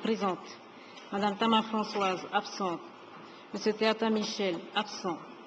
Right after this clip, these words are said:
Monsieur Tefarere Hirohiti, absent. Monsieur Temaru Oscar, absent. Monsieur Tremate Ruben, absent. Monsieur Terite Roberto, absent. Madame Teoatea Sylviane, absente. Madame Tetonou Ilana,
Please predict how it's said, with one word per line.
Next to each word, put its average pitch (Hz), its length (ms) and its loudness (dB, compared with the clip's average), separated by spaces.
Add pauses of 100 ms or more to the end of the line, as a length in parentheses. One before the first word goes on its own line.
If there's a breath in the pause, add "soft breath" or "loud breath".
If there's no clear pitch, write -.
(160)
Monsieur 208 200 2
Tefarere 214 560 4
Hirohiti, 208 580 0
absent. 190 380 -2 (920 loud breath)
Monsieur 208 220 -4
Temaru 226 320 8
Oscar, 208 600 4
absent. 196 580 0
Monsieur 208 240 0
Tremate 214 500 2
Ruben, 180 480 0 (200)
absent. 190 500 -2 (180)
Monsieur 208 240 0
Terite 214 400 0
Roberto, 202 560 0
absent. 190 480 -2 (640 loud breath)
Madame 202 240 2
Teoatea 220 480 6
Sylviane, 208 580 2
absente. 185 480 -2 (340)
Madame 208 280 2
Tetonou 220 420 4
Ilana, 202 420 4